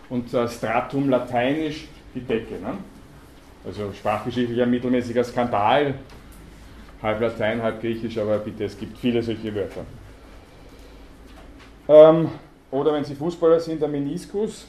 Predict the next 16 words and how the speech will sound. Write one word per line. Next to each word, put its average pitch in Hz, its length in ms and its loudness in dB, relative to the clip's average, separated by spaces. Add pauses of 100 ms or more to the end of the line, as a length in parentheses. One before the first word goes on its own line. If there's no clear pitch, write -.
gut. 123 200 -6 (2000)
Egal, 123 300 -2
das 127 240 -10
Meniskus 175 440 -2
kommt 151 160 0
eh 139 60 -2
nochmal 131 240 0
bei 127 80 0
der 123 100 -2
Transkription, 113 600 -8
das 101 100 -14
schauen 104 140 -12
wir 101 60 -10
uns - 80 -18
dort 92 200 -12
an. 90 60 -20